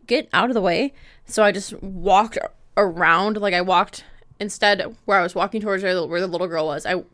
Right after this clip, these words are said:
turned down that aisle to go around the corner to, like, avoid, like, having to be like, "Can you move?" Um, and then when I came back, there was someone sitting at the little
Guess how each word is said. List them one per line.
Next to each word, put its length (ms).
turned 220
down 180
that 160
aisle 360
to 60
go 220
around 380
the 80
corner 400
to, 120
like, 300
avoid, 460
like, 140
having 180
to 60
be 80
like, 100
"Can 100
you 80
move?" 320
Um, 400
and 120
then 80
when 80
I 80
came 220
back, 560
there 120
was 160
someone 300
sitting 420
at 220
the 120
little 300